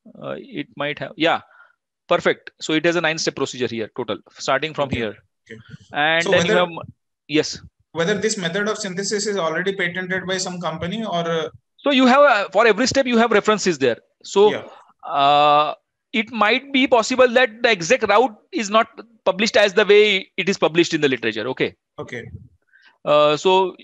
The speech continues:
Speaker 1: because it taps into all the journals, as I said, based on the ar-, artificial intelligence, it might
Speaker 2: Mm-hmm.
Speaker 1: create its own route,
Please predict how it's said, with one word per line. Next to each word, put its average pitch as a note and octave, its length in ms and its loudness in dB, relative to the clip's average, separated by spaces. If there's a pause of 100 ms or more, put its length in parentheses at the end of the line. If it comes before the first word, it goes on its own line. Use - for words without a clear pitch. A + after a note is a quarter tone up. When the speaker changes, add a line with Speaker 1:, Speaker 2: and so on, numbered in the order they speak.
(140)
Speaker 1:
because A3 320 2
it A#3 120 -2 (360)
taps A3 320 2
into A#3 200 0
all G#3+ 240 6
the G#3+ 120 4
journals, G3 380 4
as F#3+ 140 4
I G3+ 60 6
said, G3 260 2
based F3+ 220 2
on G3 80 2
the F#3 60 4
ar-, F3 180 2
artificial E3+ 380 -2
intelligence, F3 500 -2 (320)
it G#3+ 180 -6
might A3 200 0
Speaker 2:
Mm-hmm. A#3+ 80 -14
Speaker 1:
create A3+ 240 0
its A#3 120 -2
own G#3+ 260 0
route, G#3+ 280 4